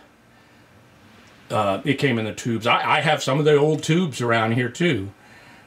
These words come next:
but, uh, I only use it, I, I use this. See that nice brass spigot on there? Did I mention I loves the brass? Um, I use this, like, on my vise, but anymore I've got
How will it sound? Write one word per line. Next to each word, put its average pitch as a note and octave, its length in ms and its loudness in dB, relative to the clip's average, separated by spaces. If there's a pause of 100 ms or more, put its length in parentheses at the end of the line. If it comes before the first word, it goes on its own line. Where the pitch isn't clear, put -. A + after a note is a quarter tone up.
but, A2+ 360 0
uh, G#2+ 200 -2
I A#2 220 2
only B2 240 0
use A#2 340 0
it, A#2 200 -2
I, B2 220 -2
I C#3+ 80 2
use C#3+ 360 0
this. C3+ 320 2
See D3 160 -4
that A#2 160 -4
nice B2 240 -2
brass B2 380 -2
spigot - 480 -6
on B2+ 180 0
there? C3+ 220 -2 (1040)
Did A#3 120 4
I G#3+ 120 6
mention D#3 320 4
I G#2 80 2
loves A#2 400 0
the A#2 100 -4
brass? G#2 640 -4 (380)
Um, B2 400 0 (680)
I E3+ 80 0
use F3 240 2
this, E3 240 2
like, C#3 160 0
on A#2 140 0
my G2+ 100 -4
vise, G#2 580 -4
but A2+ 160 -2
anymore B2+ 540 2
I've G2+ 140 -4
got A2+ 260 0